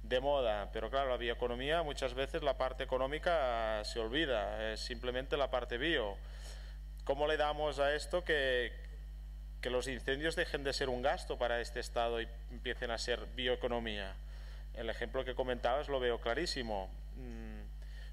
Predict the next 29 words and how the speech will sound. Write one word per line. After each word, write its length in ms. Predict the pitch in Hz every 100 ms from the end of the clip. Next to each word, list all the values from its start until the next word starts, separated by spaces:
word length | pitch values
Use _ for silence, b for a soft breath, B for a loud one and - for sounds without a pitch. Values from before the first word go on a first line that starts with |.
| -
pues 100 | 117
impulsar 540 | 123 - 117 - 160 175
todas 260 | 170 160
estas 220 | - 156
herramientas 500 | 151 147 151 175 175
también 240 | 135 127 123
tienes 300 | 135 127 -
que 160 | 123
tener 380 | 117 117 117 143 - - - - - -
la 120 | 110
comunidad 340 | 113 113 113 117
de 100 | 127
vecinos, 640 | 120 - 113 139 - - - -
eh, 180 | 110 104
apoyándote, 640 | 117 113 110 131 123 95 95
porque 240 | 104 104 98
si 120 | 104
no 120 | 107
te 100 | 123
van 180 | 117 107
a, 400 | 101 98 98 98 - b b b b -
a 80 | 113
tirar 240 | 110 107
el 100 | 107
proyecto 640 | 107 107 104 - 123 110 98
por, 200 | 104 98 101 -
por 140 | - 107
el 80 | 101
suelo. 380 | - 110 101